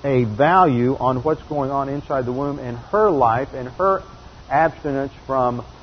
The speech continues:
uh, wine, from strong drink, which we saw last time is the Hebrew word shakar, which com-, which means barley beer.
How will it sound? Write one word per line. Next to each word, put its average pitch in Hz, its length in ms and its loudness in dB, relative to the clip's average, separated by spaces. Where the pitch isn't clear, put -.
uh, 113 340 0
wine, 147 640 6
from 117 180 0
strong 143 380 4
drink, 131 280 0
which 127 160 0
we 131 120 0
saw 117 240 4
last 123 340 2
time 127 260 0
is 120 160 -2
the 113 100 -2
Hebrew 123 340 0
word 117 200 2
shakar, 123 500 2
which 117 140 -2
com-, 101 160 -4
which 113 280 -6
means 113 180 -4
barley 117 340 4
beer. 110 340 0